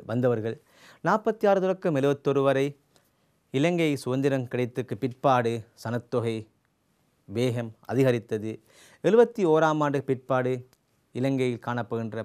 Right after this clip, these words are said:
பொருளாதார முறைகள், நாட்டில் ஏற்பட்ட முன்னேற்றம், இதன் காரணமாக மக்கள் இலங்கையிலிருந்து வெளிநாடுகளுக்கு வேலை வாய்ப்புக்காக சென்றார்கள்.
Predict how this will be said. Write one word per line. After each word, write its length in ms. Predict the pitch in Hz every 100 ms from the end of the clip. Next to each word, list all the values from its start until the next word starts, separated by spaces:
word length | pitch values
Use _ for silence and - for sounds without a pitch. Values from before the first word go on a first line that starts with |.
| -
பொருளாதார 560 | 117 135 127 120 113 104
முறைகள், 500 | 104 117 117 113 113 _ _ _ _ _ _
நாட்டில் 400 | 123 131 - 120
ஏற்பட்ட 360 | 117 113 117 - 117 117 - _ _ _ _ _
முன்னேற்றம், 640 | 123 131 131 123 - 120 117 - _ _
இதன் 260 | 123 143 165
காரணமாக 640 | 143 131 127 127 123 127 127 _ _ _ -
மக்கள் 400 | 165 - 139 127 110
இலங்கையிலிருந்து 680 | 123 131 123 120 117 117 117 113
வெளிநாடுகளுக்கு 600 | 123 135 127 120 113 117 104
வேலை 200 | 120 143
வாய்ப்புக்காக 480 | 131 117 113 104 110 107
சென்றார்கள். 440 | 110 110 104 107